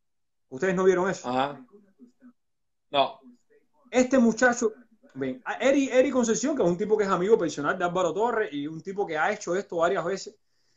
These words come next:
Speaker 1: él ayer estaba diciendo justamente en el programa de Eliezer que él tiene una ayuda para esta muchacha, la sobreviviente del, del lamentable accidente. Eh, él tenía mil y tantos dólares
Speaker 2: Yo
Speaker 1: ya
Speaker 2: quiero dar.
Speaker 1: reunidos, tenía una silla de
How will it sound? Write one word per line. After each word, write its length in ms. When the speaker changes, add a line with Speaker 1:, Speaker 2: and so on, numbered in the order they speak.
Speaker 1:
él 140
ayer 200
estaba 300
diciendo 380
justamente 540
en 60
el 60
programa 380
de 60
Eliezer 520
que 120
él 120
tiene 200
una 120
ayuda 360
para 240
esta 180
muchacha, 500
la 100
sobreviviente 640
del, 580
del 160
lamentable 800
accidente. 680
Eh, 360
él 180
tenía 300
mil 200
y 80
tantos 360
dólares 300
Speaker 2:
Yo 60
Speaker 1:
ya 80
Speaker 2:
quiero 180
dar. 100
Speaker 1:
reunidos, 220
tenía 220
una 140
silla 340
de 140